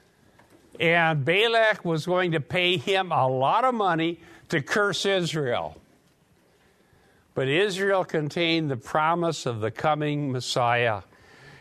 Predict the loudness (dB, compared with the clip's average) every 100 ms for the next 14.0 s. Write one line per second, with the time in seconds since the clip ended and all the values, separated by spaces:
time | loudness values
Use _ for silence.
0 | -8 -2 0 0 0 2 2 2 0 -4
1 | -2 -2 -2 0 2 2 -2 -4 -4 -2
2 | -2 -2 -2 -2 0 2 2 0 0 -2
3 | 0 0 0 -2 -2 0 0 -2 -2 -2
4 | -6 -12 -20 -20 -10 -4 -2 -2 -4 -4
5 | -4 -4 -2 -2 -2 0 0 -2 -2 -2
6 | -6 -12 -20 -20 -20 -20 -8 -2 0 0
7 | 2 4 6 4 4 2 -2 0 2 2
8 | -2 -4 -4 0 2 0 0 -4 -4 -12
9 | -20 -10 0 2 2 0 -2 0 0 0
10 | -6 -2 0 2 0 -2 -2 -2 -6 -10
11 | _ _ _ _ _ _ _ -10 -2 2
12 | 2 2 0 2 4 2 0 -2 0 2
13 | 4 4 2 -2 -2 2 2 0 -6 -16